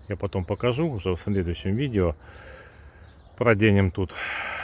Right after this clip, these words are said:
металлическую проволоку, там оцинковку два с половиной или тройку, свяжем весь периметр, это, ну, столбики между собой свяжем и на эту проволоку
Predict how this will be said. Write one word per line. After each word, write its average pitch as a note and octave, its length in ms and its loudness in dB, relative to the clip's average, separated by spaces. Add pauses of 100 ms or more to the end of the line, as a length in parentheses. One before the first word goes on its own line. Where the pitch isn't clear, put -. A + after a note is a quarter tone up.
(400)
металлическую G#2+ 680 2
проволоку, D3+ 580 4
там G2 320 -2 (260)
оцинковку G2 960 0
два G2 200 2
с - 60 -4
половиной A2+ 560 2
или F#2+ 100 6
тройку, C#3 500 2 (1000)
свяжем G#2+ 480 6
весь A2 180 4
периметр, D3+ 520 2
это, B2 280 2 (340)
ну, A#2 160 0
столбики A#2 520 4
между G#2 240 6
собой G#2 360 4
свяжем C#3 500 2
и F3 140 2
на A#2+ 160 6
эту G#2+ 200 4
проволоку C#3 640 0